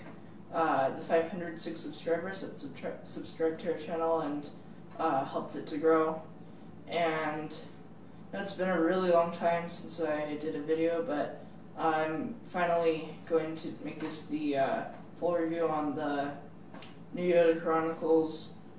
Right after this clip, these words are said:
D V D video that I was talking about in my last video. And in that one I did say in my next video I would do, um, my full review about it, but I guess it just, um, took me a really long time to do that. So,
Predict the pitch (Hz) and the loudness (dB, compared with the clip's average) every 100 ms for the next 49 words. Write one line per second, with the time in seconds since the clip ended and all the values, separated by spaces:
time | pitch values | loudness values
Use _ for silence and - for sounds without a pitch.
0 | - 175 170 160 165 165 175 - - - | -6 -2 -2 0 2 4 2 -4 -12 -16
1 | - - 170 165 160 156 147 147 147 147 | -16 -10 -4 4 6 6 2 0 0 0
2 | 143 147 - - - - - 175 170 170 | 0 0 -4 -6 -14 -14 -4 -4 -2 0
3 | 156 160 139 143 131 - - 151 156 156 | 6 6 6 0 -2 -4 -6 -2 0 0
4 | - 147 156 165 170 175 196 202 180 165 | -4 -2 6 6 6 4 6 6 4 2
5 | 165 160 - 175 160 160 - - - 175 | -2 -4 2 6 6 4 -4 -14 -4 2
6 | 165 165 - - 160 160 143 147 143 143 | 4 4 2 -2 0 0 2 2 0 -2
7 | 139 135 - - - - 160 156 151 - | -4 -6 -12 -16 -14 0 4 4 4 0
8 | - 156 127 127 - - 160 - 175 160 | 2 2 2 -2 -6 -10 -8 0 4 4
9 | 160 214 208 160 156 - - - - - | 4 4 6 6 4 0 -8 -14 -12 4
10 | 160 156 - 160 175 170 - - - 160 | 8 8 6 2 4 4 2 -2 0 2
11 | - - 98 135 127 - 180 - 147 151 | 2 0 0 0 -2 -6 -8 -4 0 2
12 | 151 139 135 131 139 143 143 - 139 135 | 2 2 0 -2 -4 -4 -4 -4 -2 0
13 | 135 - - 170 156 - | -2 -2 4 6 6 2